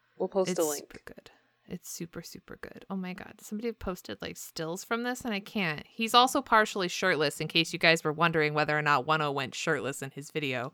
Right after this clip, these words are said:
Speaker 1: Of course he did.
Speaker 2: Of
Speaker 1: Of
Speaker 2: course he
Speaker 1: course
Speaker 2: did.
Speaker 1: he did. <laughs>
Speaker 2: <laughs> He's worked
Speaker 1: Okay.
Speaker 2: real hard on sculpting that body even more than it
Speaker 1: Ooh.
Speaker 2: was before.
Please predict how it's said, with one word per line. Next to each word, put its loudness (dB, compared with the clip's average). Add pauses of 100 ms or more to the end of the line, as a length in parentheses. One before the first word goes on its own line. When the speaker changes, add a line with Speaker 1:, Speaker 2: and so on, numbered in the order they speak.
Speaker 1:
Of 4
course 2
he 0
did. -2
Speaker 2:
Of 0
Speaker 1:
Of 6
Speaker 2:
course 6
he 2
Speaker 1:
course 8
Speaker 2:
did. 0
Speaker 1:
he 2
did. 6
<laughs> -20 (1600)
Speaker 2:
<laughs> -12
He's 6
worked 10
Speaker 1:
Okay. 4
Speaker 2:
real 10
hard 10
on 6
sculpting 0
that 4
body 8
even -2
more 10
than 6
it 8
Speaker 1:
Ooh. 8
Speaker 2:
was 8
before. -2